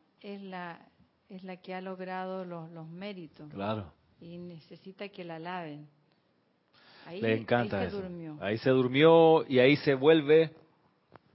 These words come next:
Speaker 2: una persona incómoda con la cual estar, porque se siente superior y exuda el, el, el alientito del arrogante.
Speaker 1: Claro.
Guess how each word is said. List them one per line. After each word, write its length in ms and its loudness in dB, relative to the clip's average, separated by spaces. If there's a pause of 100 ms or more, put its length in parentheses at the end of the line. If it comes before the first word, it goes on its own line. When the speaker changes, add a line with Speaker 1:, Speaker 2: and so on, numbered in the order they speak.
(1400)
Speaker 2:
una 260 4
persona 680 0
incómoda 760 0
con 180 0
la 120 0
cual 200 4
estar, 720 0 (220)
porque 200 -4
se 140 -6
siente 260 -4
superior 420 0
y 80 2
exuda 880 2 (360)
el, 600 2
el, 260 2
el 280 2
alientito 920 0 (200)
del 380 2
arrogante. 920 2 (880)
Speaker 1:
Claro. 160 -20